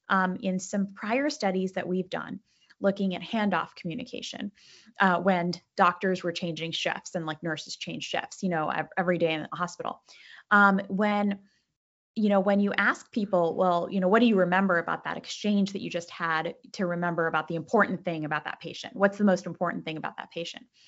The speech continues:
It turns out that in the study that we did, um, you know, eighty percent of the time, you know, or, uh, you know, people had difficulty, you know, sixty to eighty percent of the time, people had difficulty remembering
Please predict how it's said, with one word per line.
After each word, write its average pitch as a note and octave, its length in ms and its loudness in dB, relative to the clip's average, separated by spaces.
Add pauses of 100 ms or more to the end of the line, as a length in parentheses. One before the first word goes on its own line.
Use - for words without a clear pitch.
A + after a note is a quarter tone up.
(220)
It G3 140 -6
turns F4+ 380 -2
out C#3+ 280 -2 (420)
that F#3 240 4
in F#3 120 -2
the F3+ 60 -4
study G3+ 380 0
that F#3+ 120 0
we F3 160 -6
did, E3 360 -4 (440)
um, F#3 460 2
you F#3+ 120 0
know, E3 380 0 (120)
eighty B3+ 280 4
percent G3 580 -2
of F3+ 120 -4
the F3+ 100 4
time, E3+ 560 -4
you D#3+ 100 -6
know, D#3+ 200 -2
or, D#3 300 -4 (120)
uh, D#3+ 380 -2
you F3 100 -4
know, E3 80 -4
people G3 300 -2
had E3 300 -4 (160)
difficulty, E3+ 600 0
you G#3+ 240 -2
know, E3+ 80 2
sixty F#3 320 -2
to E3+ 60 4
eighty E3 160 0
percent E3 240 -8
of D#3 60 -14
the - 40 -20
time, - 160 -8
people E3+ 200 -4
had D3+ 100 -2
difficulty E3+ 460 -2
remembering D#3 640 -2